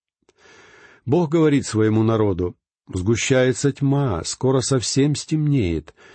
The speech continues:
и вы не сможете выбраться, заблудитесь в горах". Бог предсказывает, что произойдёт,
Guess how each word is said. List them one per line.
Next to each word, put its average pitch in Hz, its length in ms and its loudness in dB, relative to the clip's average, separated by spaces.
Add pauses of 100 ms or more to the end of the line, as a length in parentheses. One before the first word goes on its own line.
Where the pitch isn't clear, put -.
(200)
и 104 140 2
вы 120 160 4
не 131 100 4
сможете 160 600 0
выбраться, 120 600 0
заблудитесь 120 760 0
в 143 100 -2
горах". 131 500 0 (840)
Бог 113 520 0 (140)
предсказывает, 101 1000 0
что 98 680 -2 (160)
произойдёт, 107 840 0